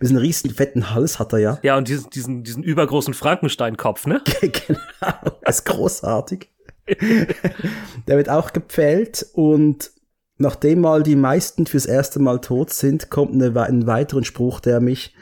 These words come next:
Speaker 1: durchs Leben begleitet.
Speaker 2: Oh ja, ich ahne es.
Speaker 1: Mir geht's prächtig, Kate. Die Sonne scheint mir aus dem Arsch. Das ist ein Spruch, der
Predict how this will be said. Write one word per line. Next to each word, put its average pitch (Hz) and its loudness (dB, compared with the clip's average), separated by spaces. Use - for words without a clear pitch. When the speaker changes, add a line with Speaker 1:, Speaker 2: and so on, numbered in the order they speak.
Speaker 1:
durchs - 0
Leben 131 4
begleitet. 120 -2
Speaker 2:
Oh 127 -2
ja, 117 -2
ich 113 -12
ahne 101 -4
es. 98 -12
Speaker 1:
Mir 156 4
geht's 180 0
prächtig, 147 -2
Kate. 113 0
Die 123 -2
Sonne 131 2
scheint 123 -2
mir 117 2
aus 107 -2
dem - -6
Arsch. 95 -8
Das - 0
ist - 0
ein 147 4
Spruch, 139 0
der 139 2